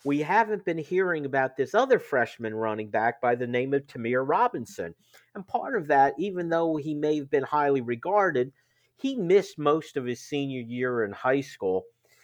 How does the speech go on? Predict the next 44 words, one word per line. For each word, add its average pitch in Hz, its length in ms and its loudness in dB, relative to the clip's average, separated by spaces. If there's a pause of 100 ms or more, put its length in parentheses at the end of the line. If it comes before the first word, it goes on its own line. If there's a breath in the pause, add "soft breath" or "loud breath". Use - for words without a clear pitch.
(140 soft breath)
so, 139 480 0 (300)
due 160 160 2
to 143 200 2
injury. 110 460 -2 (360)
So 127 220 0
he 120 80 -2
was 110 180 -8
overlooked 190 600 2
a 175 40 -2
bit 170 280 2
because 139 320 -4
he 135 80 -6
wasn't 131 340 0
on 127 160 -4
the 120 80 -6
field. 117 400 -4 (320)
Plus, 226 260 2
he 208 100 -6
was 151 180 -6
dealing 143 420 -2
with 120 260 -4
injury. 104 600 -4 (480)
My 269 140 2
assumption 160 580 0
is, 139 180 0 (400)
look, - 240 0
this 214 220 4
is 143 80 -10
just 143 260 -2
a 110 80 -4
redshirt 156 580 0
guy. 131 380 4
He's 113 300 -10
not 151 180 0
gonna 143 140 0
play 139 320 2
his 127 120 0
first - 480 -6
year. 123 220 0
It's 123 140 -6
gonna 202 180 -2
be 139 200 0
about 117 340 2
rehab. 139 500 0